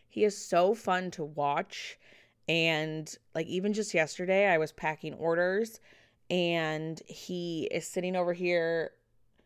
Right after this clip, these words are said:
He pulled out the tray of printer paper and I had given him a pen and he is just drawing on the top sheet. And then, like, I'm packing orders and then I just happen to look over and the pen ended up definitely on his cheeks a little bit,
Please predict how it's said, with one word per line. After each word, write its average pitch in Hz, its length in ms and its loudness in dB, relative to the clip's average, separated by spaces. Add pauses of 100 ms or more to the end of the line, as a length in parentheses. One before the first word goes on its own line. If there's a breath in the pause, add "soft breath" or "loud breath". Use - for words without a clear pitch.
(160)
He 196 120 -4
pulled 196 240 -2
out 208 140 6
the 233 80 0
tray 175 400 6
of 170 180 -2
printer 170 320 -2
paper 160 540 0
and 170 100 -6
I 165 100 -2
had 156 140 -2
given 160 200 -4
him 175 120 -4
a 180 60 -4
pen 147 520 -4 (440 soft breath)
and 180 140 -4
he 185 340 0
is 180 140 -2
just 165 200 -4
drawing 170 400 4
on 180 100 0
the 185 60 0
top 170 280 0
sheet. 151 400 -6
And 165 120 -4
then, 160 220 0
like, 147 300 -4 (420 soft breath)
I'm 175 160 4
packing 180 300 0
orders 165 200 0
and 175 140 0
then 175 80 0
I 165 80 0
just 165 100 -6
happen 165 240 -2
to 165 60 -6
look 160 180 0
over 151 220 2
and 147 240 -2 (440 soft breath)
the 185 80 6
pen 185 240 0
ended 180 220 0
up 175 200 4
definitely 180 480 -2
on 170 220 -2
his 165 240 -4
cheeks - 420 -8
a 240 40 0
little 226 180 2
bit, 214 360 6